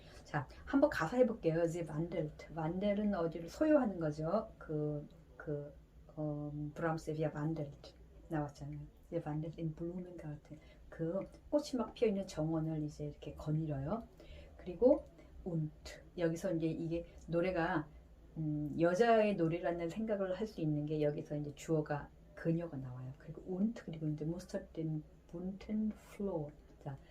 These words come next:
꽃이 막 피어 있는데 이제 그 꽃밭을 막 이렇게 거닐고 있는 거예요. 그러면서 alle die kleinen Warten, 그리고 막 이렇게 작은 꽃들이 있는데,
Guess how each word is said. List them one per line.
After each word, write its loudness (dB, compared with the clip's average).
꽃이 0
막 -2
피어 10
있는데 4
이제 -4
그 -2
꽃밭을 -2
막 0
이렇게 -8
거닐고 2
있는 0
거예요. -6
그러면서 0
alle 0
die -6
kleinen -6
Warten, -4
그리고 0
막 -2
이렇게 -10
작은 0
꽃들이 2
있는데, 2